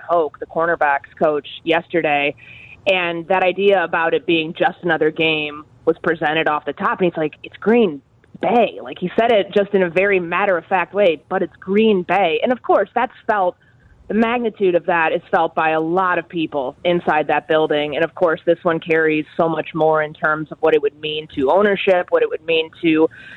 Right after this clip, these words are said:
potentially some decisions that have to be made early next week, as early as Monday.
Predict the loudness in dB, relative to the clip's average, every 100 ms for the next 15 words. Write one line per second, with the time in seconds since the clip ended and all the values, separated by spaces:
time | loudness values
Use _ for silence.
0 | -20 -6 -2 0 2 0 2 4 4 2
1 | 0 0 0 2 2 2 -2 -2 -4 0
2 | 0 2 2 2 0 -4 -10 2 4 6
3 | 4 4 2 -2 -2 0 0 0 2 2
4 | 4 2 2 0 2 2 2 0